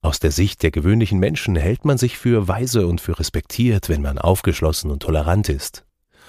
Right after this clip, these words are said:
Das liegt daran, dass die Menschen im tiefsten Inneren wissen, was gut und was schlecht ist.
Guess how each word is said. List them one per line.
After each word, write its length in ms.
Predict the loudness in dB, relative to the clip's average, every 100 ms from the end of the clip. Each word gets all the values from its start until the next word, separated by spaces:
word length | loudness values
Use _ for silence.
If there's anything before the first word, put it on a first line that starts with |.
| -12
Das 180 | -4 -2
liegt 180 | -2 -2
daran, 520 | 0 2 2 2 0 -4 _
dass 140 | -4 0
die 100 | 0
Menschen 520 | 2 0 -2 -2 -2 -8 _ _ _ _
im 140 | -4 -2
tiefsten 380 | -2 -2 -2
Inneren 420 | 0 2 2 2 2
wissen, 420 | 0 0 -4 -6 _ _ _
was 260 | -4 -4 0
gut 240 | 2 2
und 120 | 0
was 180 | -2 0
schlecht 320 | 0 0 0
ist. 340 | -8 -8 -16